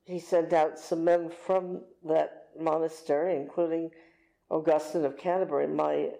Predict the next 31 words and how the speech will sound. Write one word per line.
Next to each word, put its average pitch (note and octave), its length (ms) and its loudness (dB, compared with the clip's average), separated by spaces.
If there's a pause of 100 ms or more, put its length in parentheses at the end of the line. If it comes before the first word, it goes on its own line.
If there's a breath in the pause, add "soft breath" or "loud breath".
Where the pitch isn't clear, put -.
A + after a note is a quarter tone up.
(100)
um, D3 420 -6 (320)
my E3+ 140 2
patron, E3 680 -4 (640 soft breath)
to F3 180 0 (100)
convert D#3+ 460 0
the E3 80 0
English F3 840 0
and F3 160 2
become E3+ 300 0
the D#3 100 2
first D#3 320 -2
Archbishop D#3 680 -2
of D#3 160 -4
Canterbury, D#3+ 580 0 (300 loud breath)
which A4+ 260 2
brings D4+ 260 2
us A#3+ 160 2
to A#3 120 0
the G3+ 160 6
Archbishop F3 580 0
of D3+ 160 0
Canterbury. - 600 2 (880 loud breath)
As F#3 220 0
you G3 80 4
know, E3+ 160 6
I've D3 140 2
been C#3+ 120 -2
following, C#3+ 840 0
I D3+ 80 2
followed D3 520 2 (400)
faithfully F#3+ 640 0